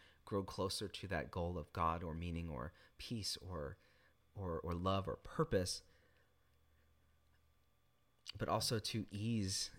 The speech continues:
and enable us to actually be more effective in our lives. So we're just gonna take this short pause, um,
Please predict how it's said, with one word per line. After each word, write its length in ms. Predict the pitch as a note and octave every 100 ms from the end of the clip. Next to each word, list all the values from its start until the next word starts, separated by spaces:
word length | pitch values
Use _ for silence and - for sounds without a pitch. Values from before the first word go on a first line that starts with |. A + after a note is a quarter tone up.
| -
and 580 | G2 F#2 F#2 F2 - - - _ _ _ _ _ - _ _ _ _ _ _ _ A2+
enable 340 | G2 B2 A#2+
us 120 | F2+
to 180 | - -
actually 380 | G2+ - - F2+
be 100 | E2+
more 320 | E2+ F2 D#2+ -
effective 640 | - - - - - - - - - -
in 100 | F2
our 140 | A#1+
lives. 440 | C#2 - - - - - - - - _ _ _ _ _ - - _ _ _ _ _ _ _ _ _ _ _ _ _ _ _ _ - _ _ _ _ _ _ _ _ _ _ _ _ -
So 100 | C3
we're 80 | D3
just 100 | -
gonna 160 | B2
take 220 | - A#2
this 120 | - G#2
short 340 | - A#2+ -
pause, 500 | - F#2+ F2 G2+ - - - -
um, 380 | E2+ E2+ E2 E2+